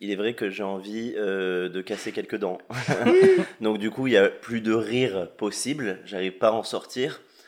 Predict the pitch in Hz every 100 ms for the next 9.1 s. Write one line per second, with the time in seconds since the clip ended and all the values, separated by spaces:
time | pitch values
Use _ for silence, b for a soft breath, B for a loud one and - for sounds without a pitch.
0 | b b b _ 107 110 - 123 135 135
1 | 139 185 - - - _ _ _ _ _
2 | _ _ 101 107 95 - - - 101 101
3 | 82 92 101 95 92 101 98 101 107 -
4 | 107 101 98 101 101 101 110 110 113 113
5 | 113 110 95 95 B B B - 131 127
6 | 110 110 123 - 147 165 165 143 139 143
7 | - 110 107 - 139 143 127 127 127 -
8 | 107 - 120 117 - 139 131 117 127 139
9 | 143